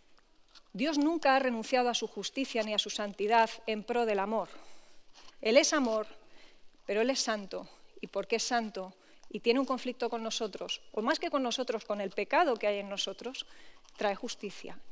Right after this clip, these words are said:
Quiere, desde esa justicia, aplicar su amor. ¿Por qué tenemos que renunciar a los otros atributos de Dios cuando Él no lo hace? A nosotros nos parece la cuadratura del círculo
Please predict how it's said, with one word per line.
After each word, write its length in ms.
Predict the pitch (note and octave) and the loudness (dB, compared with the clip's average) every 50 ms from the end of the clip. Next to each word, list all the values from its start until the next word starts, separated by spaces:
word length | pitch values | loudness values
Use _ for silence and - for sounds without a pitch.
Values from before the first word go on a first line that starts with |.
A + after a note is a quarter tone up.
| - - | -10 -4
Quiere, 460 | - A#3+ A3+ A3+ G#3+ A3 A3+ B3 - - - - - | 2 6 6 6 6 4 0 -2 -6 -6 -8 -8 -6
desde 200 | F#3+ F#3+ F#3 A3+ | -6 -2 -2 -2
esa 160 | A#3 - C4 | -2 -2 -4
justicia, 580 | - C#4+ - - - G#3+ F#3+ - G#3+ G3+ G#3+ - - - - - - - | -4 -6 -6 -6 -6 -6 -4 -4 -4 -4 -4 -4 -8 -10 -12 -12 -8 -4
aplicar 420 | - G#3 G#3+ - G3+ F#3+ - G3 G3 | -4 -2 -2 -2 -4 -4 -4 -4 -4
su 120 | - - | -6 -8
amor. 200 | F3 F3+ F#3 - - - - - - - - - - - - - - | -10 -12 -12 -12 -10 -10 -10 -10 -10 -10 -12 -10 -10 -12 -12 -4 0
¿Por 140 | - B3 B3 | 0 2 2
qué 120 | - F4 F4 | 2 0 0
tenemos 360 | F#4+ G4+ F#4+ F#4+ F4 D#4+ - | -2 -2 -4 -2 -4 -2 -2
que 120 | - D4 | -2 0
renunciar 540 | C#4+ C4 B3 B3 A#3 A3 - - C#4+ C#4 C4 | 0 0 0 0 -2 -2 -2 2 2 4 4
a 60 | A#3+ | 4
los 200 | A3+ A3 G#3+ - | 2 2 0 -4
otros 260 | C#4 - C#4+ C4 - | -4 -4 -4 -4 -4
atributos 520 | G#3+ - G#3 G#3 G#3 A3+ B3 - A#3+ A3 G3+ | -4 -2 -2 -2 -2 -4 -4 -4 -4 -4 -4
de 100 | G#3+ G3+ | -2 -2
Dios 300 | G#3+ B3 A#3 F#3 G3 - | 0 0 0 0 -2 -4
cuando 300 | - G#3+ G#3 G#3+ A3 A3+ | -4 -4 -4 -2 -2 -2
Él 120 | A#3+ A#3+ | -2 -2
no 100 | B3 A#3 | -2 -2
lo 120 | G3+ G#3 A3+ | -2 -2 -4
hace? 340 | A#3 - - - - - - - - - - - - - - - - - - - - - - - - - - - | -4 -6 -8 -12 -14 -14 -16 -16 -16 -16 -18 -18 -20 -20 -20 -16 -14 -14 -14 -14 -18 -20 -20 -20 -20 -20 -16 -10
A 80 | - - | -6 -4
nosotros 300 | A3 G#3+ B3 C4 D#4+ E4 | -4 -4 -2 0 0 2
nos 100 | C#4 C4+ | 2 2
parece 300 | - C#4 C4 C#4 - D4+ | 4 4 4 4 4 4
la 120 | C#4+ C4 | 2 4
cuadratura 480 | - B3 A3+ A3 G#3 G#3 G3+ B3+ B3 A#3 | 4 4 4 4 2 2 0 0 2 2
del 140 | G#3+ G3+ G3 | 2 2 0
círculo 400 | - C4+ - - - F3+ - | -2 -4 -4 -4 -6 -8 -8